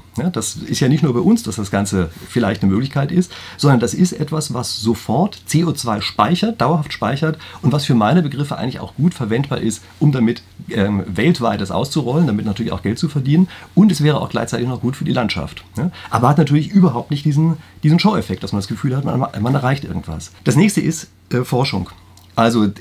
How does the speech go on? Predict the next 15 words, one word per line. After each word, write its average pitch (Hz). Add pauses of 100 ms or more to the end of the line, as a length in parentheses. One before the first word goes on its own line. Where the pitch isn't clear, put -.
(120)
das 127
ist 165
völlig 226
untergegangen 135
in 101
dieser 117
ganzen 104
Diskussion. 101 (880)
Wir 147
brauchen 165
Forschung. 175 (560)
Und - (200)
ein 120
wesentlicher 233
Teil 139